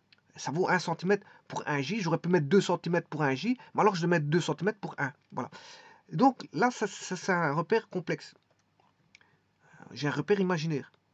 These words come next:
euh, complexe. Alors si vous voulez un repère, euh, réel, vous mettez X, Y,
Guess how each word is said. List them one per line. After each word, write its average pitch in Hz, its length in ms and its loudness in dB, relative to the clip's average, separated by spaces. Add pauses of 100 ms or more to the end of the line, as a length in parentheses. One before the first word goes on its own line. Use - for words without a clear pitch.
(220)
euh, 156 200 4
complexe. - 480 -6 (500)
Alors 170 160 0
si - 100 -4
vous 190 60 2
voulez 196 140 4
un 190 60 6
repère, 185 520 0
euh, 131 640 -6
réel, 202 400 2
vous 143 140 -6
mettez 139 340 -4 (100)
X, - 300 -8 (800)
Y, 160 400 -4